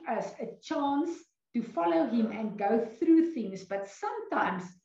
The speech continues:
uh, resistance to his leading is going on. Use wisdom and allow the Lord to guide you and hone your discernment for these cri-, critical days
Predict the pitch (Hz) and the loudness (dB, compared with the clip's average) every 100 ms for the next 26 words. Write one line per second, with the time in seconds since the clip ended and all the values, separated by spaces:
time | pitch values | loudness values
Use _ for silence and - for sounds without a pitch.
0 | _ _ - _ _ 220 196 196 247 262 | _ _ -20 _ _ 0 4 4 4 2
1 | - 302 339 - 269 262 - - 254 233 | 4 4 2 0 0 2 -2 -6 -2 0
2 | 233 - 202 247 302 240 - 226 170 - | 0 -4 0 2 4 2 -2 -6 -8 -4
3 | 190 196 202 196 180 170 175 - _ _ | 0 0 -2 -4 -6 -6 -10 -14 _ _
4 | 208 285 403 403 220 254 359 - 277 269 | 2 6 8 6 4 4 4 4 4 4
5 | - 233 220 233 208 196 226 285 285 247 | 4 0 0 0 0 2 4 4 4 2
6 | 208 196 185 220 - 196 214 277 - 208 | 4 2 2 -4 -4 0 2 0 -2 -8
7 | 175 - 208 196 180 180 196 262 269 220 | -6 -6 -8 -8 -8 -2 4 6 6 6
8 | 220 302 285 - 277 240 220 175 170 - | 4 2 -2 -4 -2 0 0 -2 -6 -14
9 | _ _ - 226 208 220 - - 262 269 | _ _ -2 0 2 0 0 -10 -8 -6
10 | - 285 254 247 233 214 196 185 185 196 | -4 -2 -2 -4 -2 -2 -2 -2 -2 -4